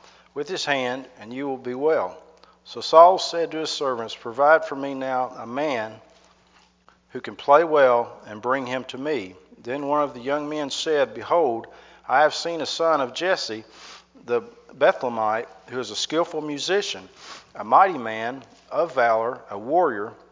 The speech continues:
one prudent in speech,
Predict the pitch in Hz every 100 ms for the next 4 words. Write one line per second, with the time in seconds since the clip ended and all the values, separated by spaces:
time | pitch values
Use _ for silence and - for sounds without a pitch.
0 | _ _ _ _ _ _ - 135 156 143
1 | 165 165 156 147 - - _ 123 113 -
2 | - 175 180 -